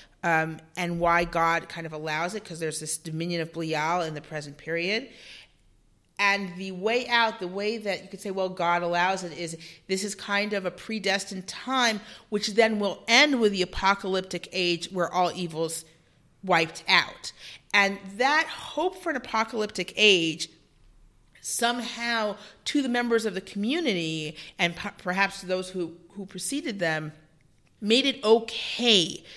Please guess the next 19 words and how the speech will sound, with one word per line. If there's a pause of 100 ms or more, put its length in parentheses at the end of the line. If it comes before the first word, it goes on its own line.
that
there's
a
current
dominion
of
Belial. (320)
Now,
Belial
is
never
at
the
level
of
God.
And
in
fact,